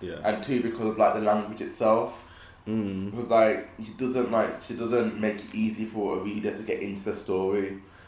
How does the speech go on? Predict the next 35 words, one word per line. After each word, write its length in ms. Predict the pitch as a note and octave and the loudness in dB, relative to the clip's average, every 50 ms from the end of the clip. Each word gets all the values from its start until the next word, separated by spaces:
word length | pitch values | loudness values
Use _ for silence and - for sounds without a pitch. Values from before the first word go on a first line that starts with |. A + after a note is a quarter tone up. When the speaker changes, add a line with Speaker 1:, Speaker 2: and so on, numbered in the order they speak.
| - - | -20 -12
Speaker 2:
So 460 | - - G#2+ G#2 G2 F#2+ F2+ - - - | -4 -2 0 2 2 2 2 0 -2 -4
the, 80 | - | -4
the 80 | G#2 A2 | -4 -4
Speaker 1:
Mm. 100 | A2 A2 | 0 0
Speaker 2:
book, 260 | A#2 A2 - - - | 2 2 0 0 -2
well, 200 | A2+ A2 - A2+ A2+ A2+ | -4 -2 2 2 2 2
I've 60 | - | 4
read 180 | A#2 D3 - - | 2 2 2 0
three 280 | - - C3 B2+ B2 - | -2 0 0 2 2 2
books 260 | A#2 A2 G2+ - - | 0 -2 -2 -4 -4
by, 360 | - G#2+ G2 F#2+ F#2 F2+ F2 - - - - | 0 2 4 4 4 2 0 -4 -8 -6 0
uh, 200 | F#2 G2 F#2 F#2+ | 2 2 4 2
Toni 200 | - A2+ G#2 G2 G2 | 2 0 -2 0 4
Morrison 440 | G2 G2 G2 G2 G2 - F2+ E2+ | 4 6 6 4 2 0 -6 -6
now, 320 | D#2+ D#2 D#2 C#2+ - - - - - - - - - - - G#2+ | -4 -4 -4 -4 -6 -8 -12 -18 -20 -20 -20 -20 -20 -18 -14 -8
Speaker 1:
Mm. 100 | G2+ G2+ | -6 -2
Speaker 2:
and 100 | G#2+ G#2+ | -2 0
the 40 | G#2+ | 2
way 180 | A#2+ B2+ B2 | 4 4 4
it 100 | - - | 4 0
starts 600 | - - - B2+ A#2+ G2+ F2+ F2+ E2 - - - | -4 -6 0 4 6 6 6 6 4 4 0 -4
is 100 | - - - | -6 -6 -4
that, 180 | F#2+ - - F#2+ | -4 -2 0 0
like, 480 | F#2+ F#2 F#2 F2 E2+ D2+ - - - - - - | 0 0 0 0 -2 -4 -6 -6 -10 -16 -12 -4
you're 180 | A2 A2 A2 | -2 -2 0
basically 360 | G#2 G#2 F#2 F#2 - - G#2+ F#2+ | 2 2 0 0 -2 -4 -4 -4
just 320 | F#2+ F2+ - - - - - - - - - - - - - - - - - - - - | -4 -6 -8 -10 -16 -18 -18 -20 -20 -20 -20 -20 -20 -20 -20 -20 -20 -20 -20 -20 -20 -4
brought 280 | - B2 B2 A#2 - - | 0 4 4 4 4 2
straight 540 | - - - - - A#2+ A#2 G#2+ G2+ - - | -2 -8 -10 -2 2 4 6 6 6 4 2
into, 540 | - G2+ G2 F#2+ - A#2+ G2+ G2 G2 F#2+ - - - - - - - - | -2 -4 -4 -4 -2 -2 0 0 0 -2 -6 -8 -14 -20 -20 -20 -6 2
like, 220 | F#2 F#2+ - F#2 G2 | 4 4 6 6 4
another 200 | G2+ G2+ F#2 F#2 - | 2 -2 -4 -4 -4
culture, 420 | - A#2 G2+ G2 - - - A2+ G2+ | 2 4 4 4 4 2 2 2 2
another 200 | F#2+ G2 G2 G2 | 2 2 0 -4
world. 540 | F#2 F#2+ G2 F#2+ F#2 F#2+ F#2 F#2 F#2 F#2 - | -4 0 4 4 4 4 4 2 0 -4 -6